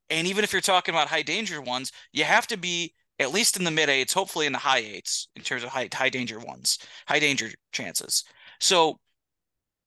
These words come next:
it's not like you look at individual goals and say that's the problem. You look at the overall sample and say, "How is he doing in saving high danger chances?" And again, you don't want your team giving up a behi-, bunch of high danger chances.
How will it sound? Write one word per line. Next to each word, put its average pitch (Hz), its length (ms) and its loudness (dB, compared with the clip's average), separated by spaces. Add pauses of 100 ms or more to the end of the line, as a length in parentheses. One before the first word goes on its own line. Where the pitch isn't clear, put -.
(320)
it's 165 220 0
not 196 240 4
like 185 180 2
you 165 100 0
look 165 220 2
at - 60 -10 (120)
individual 143 540 -2
goals 143 300 0
and 139 100 -4
say 127 100 -4
that's 113 160 -8
the - 80 -12
problem. 117 360 -4 (260)
You 139 160 -6
look 185 240 2
at 131 320 2 (320)
the 143 140 -4
overall 143 420 4
sample 170 360 2
and 120 80 -4
say, 127 280 -2
"How 156 240 0
is 156 80 0
he 147 80 -2
doing 143 300 -2
in 120 100 -2
saving 127 480 0 (200)
high 127 180 -4
danger 160 320 2
chances?" - 500 -6 (280)
And 185 120 2
again, 208 320 2 (240)
you 160 140 -2
don't 285 180 6
want 226 220 8
your 208 80 0
team 170 220 0
giving 147 220 0
up 160 120 -4
a 117 40 -14
behi-, 127 380 -2
bunch 139 180 0
of - 60 -8
high 131 140 0
danger 123 320 -4
chances. 104 560 -6